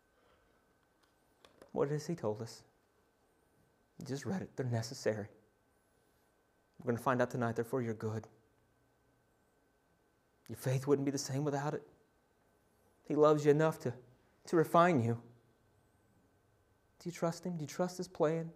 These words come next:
Do you trust His ways? "Even though He slay me," you know what Job said?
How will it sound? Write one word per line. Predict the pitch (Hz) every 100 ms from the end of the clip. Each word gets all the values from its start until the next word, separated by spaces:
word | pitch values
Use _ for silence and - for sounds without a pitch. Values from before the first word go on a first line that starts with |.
| -
Do | 165
you |
trust | - - - 185
His | 156
ways? | 131 139 147 151 - - _ _ _ _ _ _ _ _ _ _ _ _ _ _ _ _ _ _ _ _ _ _ _ _ - - _ _ _ _ _ _ _ _ _ _ _ _ _
"Even | 127 117 123
though | 123
He |
slay | 127 113 107
me," | 107 110 - _ _ _ _ _ _ _ _ _ _ _ _ _ _ _
you | 120
know |
what | 113
Job | 113 117
said? | 117 127 131